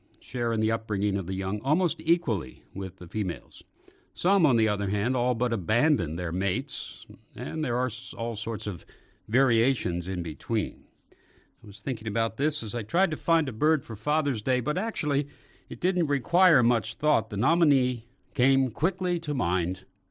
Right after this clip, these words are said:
the phalarope. First, some specifics. The name phalarope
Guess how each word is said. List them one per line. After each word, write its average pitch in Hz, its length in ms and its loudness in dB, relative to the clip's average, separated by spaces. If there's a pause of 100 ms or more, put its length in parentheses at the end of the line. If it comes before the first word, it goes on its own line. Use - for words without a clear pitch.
(440)
the 139 100 -6
phalarope. 87 680 -2 (960)
First, - 380 -4
some 104 500 0
specifics. - 720 -4 (380)
The 156 80 -2
name 202 220 4
phalarope 120 680 4